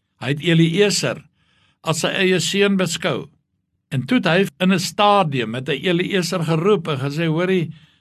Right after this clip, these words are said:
gaan v-, k-, kry vir my, vir my seun Isak 'n vrou."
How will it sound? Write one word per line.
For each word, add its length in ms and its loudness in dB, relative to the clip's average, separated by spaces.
gaan 460 -4
v-, 220 -20
k-, 260 -14
kry 240 0
vir 160 -4
my, 260 2
vir 220 -2
my 140 0
seun 360 -2
Isak 400 -2
'n 80 -6
vrou." 420 -4